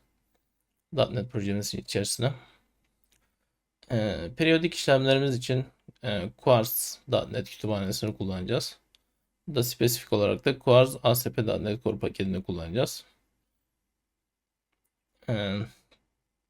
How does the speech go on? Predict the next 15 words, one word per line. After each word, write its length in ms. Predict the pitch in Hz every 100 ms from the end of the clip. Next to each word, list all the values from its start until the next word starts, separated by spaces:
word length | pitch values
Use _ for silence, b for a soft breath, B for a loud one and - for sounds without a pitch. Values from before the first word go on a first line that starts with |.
| _ _ -
request 760 | 165 131 170 165 - - - - _ _ _ _ _ _ _ -
validation 540 | 127 123 139 139 127
işlemlerinde, 720 | 120 - 104 104 107 110 139 - _ _ _ _ _ _ - 123 123 _ _ _ _
validation 540 | 135 127 123 127 127 117
işlemlerini 460 | - 101 101 101
yapılmak 420 | 110 131 127 123
için, 260 | 123 160 165 _ _ _ _ _ _ _ _ -
e, 380 | 135 98 92 69 - - -
çokça 380 | - 135 139 123
popüler 420 | 117 127 120 117
olarak 420 | - 110 98 104 -
kullanılan 480 | 110 101 82 117
Fluent 340 | 123 123 113 -
Validation 440 | 110 110 120 117
kitap, 300 | - 107 -